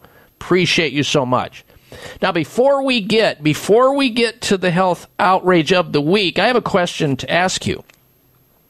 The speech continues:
Do you use a mouth rinse? Uh, you know, do you s-, do you have a mouthwash or a mouth rinse that you use? Do you use a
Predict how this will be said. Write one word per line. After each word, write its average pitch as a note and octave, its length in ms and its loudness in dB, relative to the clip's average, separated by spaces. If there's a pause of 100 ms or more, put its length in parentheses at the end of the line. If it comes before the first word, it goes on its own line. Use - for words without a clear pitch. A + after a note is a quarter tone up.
(460)
Do G#3 120 0
you G#3+ 180 2
use G#3 320 2
a F#3 140 2
mouth F3+ 400 0
rinse? B2 540 -2 (840)
Uh, A2+ 680 0
you - 100 -2
know, C3+ 140 2
do C#3 100 0
you G3+ 180 4
s-, - 220 0
do D3 220 -6
you F#3 380 2
have E3+ 260 0
a E3 60 2
mouthwash D#3+ 720 0
or D3+ 80 4
a C3+ 40 2
mouth E3 340 0
rinse C#3 340 0
that C3+ 180 0
you D3+ 140 2
use? A3 600 0 (960)
Do D#3+ 280 2
you G#3+ 240 2
use F3 640 2
a D3+ 480 0